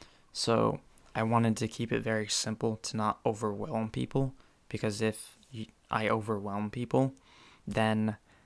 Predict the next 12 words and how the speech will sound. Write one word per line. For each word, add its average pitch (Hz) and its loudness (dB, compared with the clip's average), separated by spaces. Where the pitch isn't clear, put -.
they 101 2
will 110 0
not 110 2
finish 113 -4
the - -8
survey. 110 -6
And 110 0
then 101 -2
I - 0
made 131 8
every 127 6
question 117 0